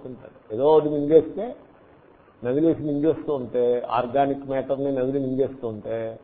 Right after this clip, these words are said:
body takes care of it. అంతే. ఏనకేనకి దాసిత ఎత్ర క్వచన శాయీచ, ఎక్కడో ఒకటి పడుకుని నిద్రపోతాడు. ఆ టైమ్ వచ్చేప్పటికి ఎక్కడో ఒకటి పడుకుని నిద్రపోతాడు.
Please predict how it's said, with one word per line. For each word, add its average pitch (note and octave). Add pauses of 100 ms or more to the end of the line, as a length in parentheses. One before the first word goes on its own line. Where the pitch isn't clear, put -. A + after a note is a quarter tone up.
(460)
body B2+ (160)
takes A#2
care A2
of G#2
it. - (920)
అంతే. A2+ (100)
ఏనకేనకి B2+
దాసిత A2+ (1700)
ఎత్ర C3+
క్వచన G3+
శాయీచ, C#3
ఎక్కడో F3+
ఒకటి A3
పడుకుని G3
నిద్రపోతాడు. B2
ఆ -
టైమ్ C3+
వచ్చేప్పటికి G3
ఎక్కడో F#3
ఒకటి D#3+
పడుకుని D3
నిద్రపోతాడు. G#2+